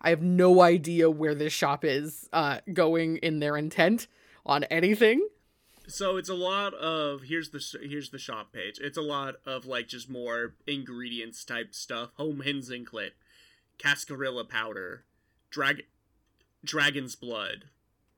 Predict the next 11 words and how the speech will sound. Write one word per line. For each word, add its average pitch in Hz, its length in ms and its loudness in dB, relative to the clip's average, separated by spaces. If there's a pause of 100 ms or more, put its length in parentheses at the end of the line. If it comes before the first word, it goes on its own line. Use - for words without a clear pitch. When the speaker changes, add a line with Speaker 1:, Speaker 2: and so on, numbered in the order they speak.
(200)
Speaker 2:
deer 170 320 0
hooves. 120 720 -8 (760)
Speaker 1:
Also, 214 260 2
I'm 254 180 2
sure 302 200 -2
you 262 160 0
can 202 200 -4
tell, 185 360 0
but 175 220 -6
there's, 226 320 0
like, 208 460 0